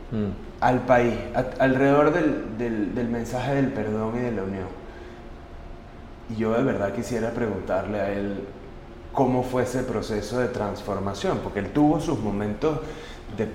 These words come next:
Speaker 2: de la parte violenta, de la lucha violenta en el apartheid en,
Speaker 1: Sí.
Speaker 2: en, en, en, en Sudáfrica. ¿Cómo, cómo, cómo, cómo tuvo ese cambio en su mentalidad y en su forma de ver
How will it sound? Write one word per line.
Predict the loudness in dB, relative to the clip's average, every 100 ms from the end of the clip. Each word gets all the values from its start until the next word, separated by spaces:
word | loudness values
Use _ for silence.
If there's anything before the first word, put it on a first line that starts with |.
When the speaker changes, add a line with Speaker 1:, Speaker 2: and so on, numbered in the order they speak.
| -2
Speaker 2:
de | 2
la | 2
parte | 2 4 6
violenta, | 6 6 6 4 2
de | 0
la | 2
lucha | 2 0 2
violenta | 2 4 4 2 2 2
en | 2
el | 2
apartheid | 2 0 0 0 0
en, | 0 -2 -6
Speaker 1:
Sí. | -4 -4
Speaker 2:
en, |
en, | -2 -4 -6 -6 -8 -6
en, |
en | -6
Sudáfrica. | -2 2 4 2 -4 0
¿Cómo, | 4 4 4 4
cómo, | 4 4 -2 -6 -10 -14 -6
cómo, | 2 4 4 2
cómo | 0 2
tuvo | 4 4 4
ese | 2 2
cambio | 4 6 6 6
en | 6
su | 4
mentalidad | 2 0 0 0 0
y |
en | 0
su | -2
forma | -2 0 2 2
de | 2 2
ver | 2 0 -2